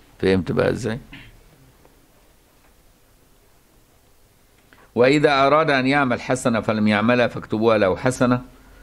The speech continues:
وإذا عملها فاكتبوها له بعشر أمثالها، وإذا تحدث بأن يعمل سيئة فأنا أغفرها له ما لم يعملها،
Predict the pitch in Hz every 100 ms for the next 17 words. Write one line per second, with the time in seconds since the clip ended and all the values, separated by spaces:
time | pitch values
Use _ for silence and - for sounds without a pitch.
0 | - - 104 113 117 113 113 123 127 107
1 | 104 110 110 113 110 107 101 92 - 101
2 | 95 87 90 95 117 117 - - _ _
3 | - 98 101 104 - - 113 104 123 123
4 | 98 95 101 101 120 110 101 - 98 117
5 | 107 101 101 104 104 98 - 123 110 110
6 | 92 110 120 135 139 - - 90 120 135
7 | 127 123 117 98 85 -